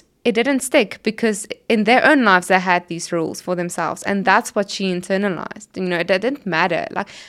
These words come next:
oh no, I wouldn't say it didn't matter. I thi-, matter. I think, you know, it would probably, like, cause a little bit of thought if my mom is doing these things, you know, but I think that's not when you're triggered and it's happening in that automatic responses.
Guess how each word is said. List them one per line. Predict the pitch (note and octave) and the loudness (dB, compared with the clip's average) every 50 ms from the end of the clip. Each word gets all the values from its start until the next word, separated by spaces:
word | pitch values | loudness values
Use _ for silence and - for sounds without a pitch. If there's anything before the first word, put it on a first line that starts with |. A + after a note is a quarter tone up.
| - - | -18 -8
oh | - A#3 B3+ | -2 -2 0
no, | A#3+ B3+ B3 A3 - | 0 0 0 0 0
I | - - | 0 -2
wouldn't | B3+ B3+ C#4+ D#4 D4+ - | 0 -2 -2 -2 -2 0
say | B3 G#3 | 0 0
it | F#3+ F#3+ | 2 0
didn't | G3+ F#3+ G3 G3+ F#3 | -2 0 0 0 2
matter. | F#3 F#3 F#3 F#3 E3+ | 2 2 4 4 2
I | E3 E3 | 0 0
thi-, | F3 - - - - G3+ | -2 -6 -8 -6 -4 -2
matter. | G3+ G3 F#3+ F#3 F#3 F3 | 0 2 2 4 2 2
I | F3 - G3+ | 2 0 -2
think, | - B3 A#3+ B3 B3 - _ - - - _ _ _ _ | -2 -2 -4 -4 -4 -8 _ -20 -20 -20 _ _ _ _
you | - A#3+ | -2 2
know, | A#3 A#3 A#3 A3+ A3 G3+ - - - - - - _ _ _ - | 4 4 6 6 4 2 0 -6 -10 -16 -18 -18 _ _ _ -4
it | A3+ G#3+ | -4 -2
would | A3 A3 - | -2 -2 0
probably, | B3+ B3 A#3+ B3+ | 0 0 0 2
like, | B3 A3 F#3+ G3 G3+ | 2 2 2 2 2
cause | - - A3 G#3+ G#3 G3+ | -2 -4 -2 -2 0 0
a | G#3 | 0
little | F3+ F3+ F#3 G3+ G#3 A#3 | 0 2 2 4 4 2
bit | G3 G#3+ A3 A3 | 2 4 6 6
of | G#3+ G3+ F#3+ F#3 F#3+ - - _ _ _ _ _ _ - | 6 6 4 0 -4 -14 -20 _ _ _ _ _ _ -20
thought | - - - - G#3+ G3 G3+ A3+ C#4 C4+ - - - - - - | -20 -12 -4 0 2 4 4 2 2 -2 -6 -16 -16 -14 -6 -4
if | F#3+ G3 F#3+ F#3+ - - | -2 -2 -2 -4 -8 -6
my | G3 F#3+ F#3+ F#3+ | 0 0 2 2
mom | F#3 F3 F3 F3 F#3 F#3 | 4 4 4 4 4 4
is | F#3+ F#3+ E3 | 2 0 0
doing | - E3+ E3+ F3 F#3+ F#3+ | 0 2 2 2 2 2
these | F3 F3+ F3+ - | 0 0 -2 -2
things, | - F3+ F3 F#3 A3 B3+ B3 - | -4 -2 -2 -2 -2 -6 -6 -4
you | G3 | -4
know, | F#3 F3+ F#3 F#3+ | -4 -2 -4 -2
but | F#3 F3+ F3+ | -2 -2 -2
I | F#3 G3 | -2 -2
think | F#3+ G#3+ G#3 F#3+ | -2 -4 -2 -2
that's | F3 F3+ - - | -2 -4 -2 -4
not | A#3+ A#3+ A#3+ A#3+ - _ - _ _ _ _ _ - | -4 -4 -6 -8 -14 _ -20 _ _ _ _ _ -6
when | G3+ G#3 G#3 G#3 | -2 0 0 2
you're | G3+ G3 | 2 0
triggered | F#3+ G3 - - G3+ F3 F#3+ F3+ F3+ - | 0 -2 0 0 2 4 4 4 2 2
and | - F3+ F3 | 0 -4 -4
it's | F3+ F3+ - | -4 -2 0
happening | E3+ E3+ F3+ - F#3+ F#3 F3+ | -2 -2 0 0 -2 -2 0
in | F3 | 0
that | F3+ F3 - - | -2 -2 -2 -4
automatic | F#3+ G3 - G3 F#3+ D#3+ D#3+ F3 - G3 - - | -4 -4 -2 -2 0 0 0 -2 -2 -8 -8 -8
responses. | G3+ - - - F#3 F#3 F#3+ F#3+ - G#3+ A#3+ C#4+ | -10 -10 -4 -4 -2 -2 -2 -2 -4 -4 -6 -6